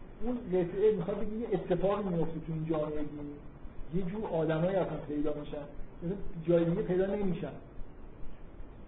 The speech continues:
اون قطعه آل عمران برای این نیست که فقط شما مسیح رو نمی‌دونم ببینید چجوری متولد می‌شه.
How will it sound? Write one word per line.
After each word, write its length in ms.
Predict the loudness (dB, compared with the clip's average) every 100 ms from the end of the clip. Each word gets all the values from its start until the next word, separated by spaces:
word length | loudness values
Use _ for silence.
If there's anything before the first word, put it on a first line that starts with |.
| -12 -14 -6 -4 -4 -6 -10 -10 -8 -6 -8 -12 -6 -4 -4 -6 -12 -14 -14 -10
اون 320 | -2 6 6
قطعه 280 | 6 2 2
آل 280 | 4 4
عمران 380 | 4 2 4 4
برای 220 | 4 2
این 100 | 2
نیست 140 | 0 0
که 60 |
فقط 220 | 2 2 2
شما 140 | 2
مسیح 440 | 2 2 0 0
رو 80 | 0
نمی‌دونم 420 | -2 -4 -4 -4
ببینید 300 | -2 -4 -4
چجوری 240 | -2 -2 -2 -6
متولد 500 | -4 0 0 0 -4
می‌شه. 160 | -4